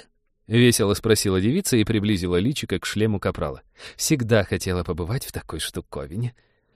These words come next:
«Хотеть не вредно», — отбрил Капрал. Эффект, правда, был подпорчен тем, что бравый сапер увлеченно изучал открывшийся ему вид на содержимое топика. «Я тоже так думаю», —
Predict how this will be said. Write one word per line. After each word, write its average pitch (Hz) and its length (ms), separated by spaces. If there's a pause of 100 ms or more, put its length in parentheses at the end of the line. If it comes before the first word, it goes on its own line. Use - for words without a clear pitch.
(200)
«Хотеть 110 440
не 143 120
вредно», — 139 460 (240)
отбрил 80 380
Капрал. 78 360 (560)
Эффект, 101 480
правда, 160 360
был 156 180
подпорчен 120 640
тем, 165 340 (100)
что - 240
бравый 165 320
сапер 165 440
увлеченно 143 500
изучал 135 380
открывшийся 139 640
ему 113 220
вид 131 280
на 120 100
содержимое 107 640
топика. - 500 (720)
«Я 113 220
тоже 80 320
так 90 220
думаю», — 110 380